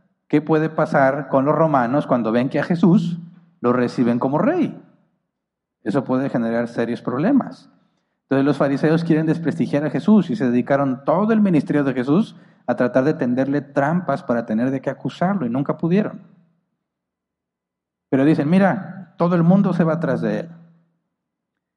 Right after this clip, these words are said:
Es tanto el movimiento que los fariseos se frustran, ¿verdad?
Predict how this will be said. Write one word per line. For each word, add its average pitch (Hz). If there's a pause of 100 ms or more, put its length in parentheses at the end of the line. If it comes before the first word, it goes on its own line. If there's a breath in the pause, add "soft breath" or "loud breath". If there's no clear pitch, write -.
(160)
Es 147
tanto 170
el 165
movimiento 160
que 120
los 117
fariseos 113
se -
frustran, 180
¿verdad? 104